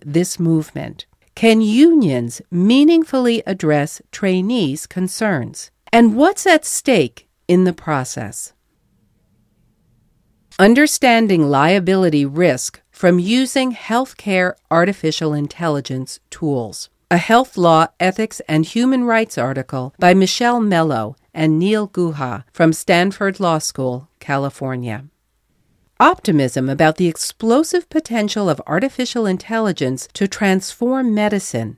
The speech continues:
is tempered by worry about what it may mean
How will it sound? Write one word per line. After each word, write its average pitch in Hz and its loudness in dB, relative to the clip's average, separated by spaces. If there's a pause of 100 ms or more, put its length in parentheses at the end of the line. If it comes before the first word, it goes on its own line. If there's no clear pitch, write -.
(140)
is 233 0
tempered 170 0
by 180 2
worry 175 0
about 175 4
what 185 0
it 311 0
may 254 0
mean 190 0